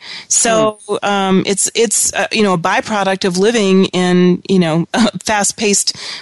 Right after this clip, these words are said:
Speaker 1: world, really. Um, there was also, y-, as you were talking, something else that kind of popped into my mind is that there was a philosopher, and I can't remember who, but the world is in a rose. You know, if you just look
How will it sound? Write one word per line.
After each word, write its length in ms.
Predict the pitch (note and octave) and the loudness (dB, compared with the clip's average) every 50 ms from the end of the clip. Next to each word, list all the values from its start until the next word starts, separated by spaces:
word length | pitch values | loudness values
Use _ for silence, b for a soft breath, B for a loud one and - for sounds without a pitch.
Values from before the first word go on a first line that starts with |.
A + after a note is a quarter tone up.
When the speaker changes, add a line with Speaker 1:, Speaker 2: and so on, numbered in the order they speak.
| B - F3+ | B -8 -4
Speaker 1:
world, 500 | E3+ E3+ G#3+ C#4+ D#4+ C4+ F3+ D#3+ D#3+ D#3+ E3 | 0 2 2 2 2 2 2 0 0 0 0
really. 480 | G3+ A#3 C4 A3 F3 D#3+ D#3+ F#3+ G3+ B B B B B B | 0 2 2 0 0 0 0 -2 -4 B B B B B B
Um, 280 | - G#3 G3+ G3 F#3+ F#3+ | -2 0 2 2 2 2
there 120 | C4 C4+ | 2 2
was 140 | C#4+ C4+ C4 | 2 2 2
also, 440 | A#3+ A3 D#4 F4 - - B3+ A3+ G#3 B B B B B | 2 2 2 0 2 2 0 0 0 B B B B B
y-, 180 | A3+ A3+ - - - | -2 -2 -2 0 0
as 200 | - A#3 A3+ - | 0 2 2 2
you 80 | C#4+ C#4+ | 2 2
were 80 | C4+ A3 | 2 0
talking, 440 | - - A#3+ B3+ C#4 - C4 A3+ | 0 -2 -2 -2 0 2 2 2
something 320 | G3+ - C4 C4 - C#4 A3 | 2 2 0 0 2 2 2
else 200 | G#3 - - - | 2 2 0 -2
that 80 | A#3+ | -2
kind 180 | - A#3+ A3+ G3+ | -2 0 0 0
of 80 | F#3+ - | 0 -2
popped 240 | - A3 G#3 - | -2 -6 -4 -2
into 140 | B3 A#3+ A#3 | 0 2 2
my 140 | G#3+ G3 F#3 | 2 4 4
mind 320 | F#3 F#3+ G#3+ C4 C4 A3+ | 2 2 2 2 2 2
is 120 | A3 G3+ - | 2 0 0
that 160 | - G#3+ G3 | -2 -2 -2
there 100 | A3+ A3+ | 0 0
was 160 | B3 B3+ - | 0 0 0
a 60 | A3+ | -2
philosopher, 640 | G3+ - - G3 F#3 F#3+ G3+ A#3 C#4 C4+ - - G3+ | -2 -2 -4 -6 -4 -2 -2 0 0 0 -2 -2 0
and 80 | F3+ F3 | 0 0
I 40 | F3 | -2
can't 260 | - - A3 - G#3 | -2 -4 -2 0 2
remember 260 | G3+ G3+ G3 G3 F#3+ | 2 2 2 0 -2
who, 220 | - - A#3 G3+ B B B B B B B | -2 -2 -4 -4 B B B B B B B
but 160 | B G#3+ G3+ | B -2 0
the 80 | - A3 | 0 0
world 400 | G#3 G3 G3+ A#3 B3+ C#4 D4 B3+ | 2 4 4 4 4 2 2 0
is 140 | C4+ A#3+ - | 0 0 2
in 120 | B3 A#3+ A#3+ | 2 2 4
a 100 | A#3 G#3+ | 2 2
rose. 640 | G#3 G#3+ B3 D#4+ D#4+ G3+ D#3 C#3 E3 - - - _ B B B B B B B | 2 2 2 2 2 0 0 0 -2 -2 -4 -6 _ B B B B B B B
You 100 | - G#3+ | 0 2
know, 100 | G#3 G3+ | 4 2
if 140 | G3+ G3 A3 | 2 0 0
you 80 | C#4 | 0
just 200 | - E4+ D4+ - | 0 0 0 0
look 300 | A#3 G#3 G3+ A3+ B3 C4 | 0 -2 0 0 -2 -2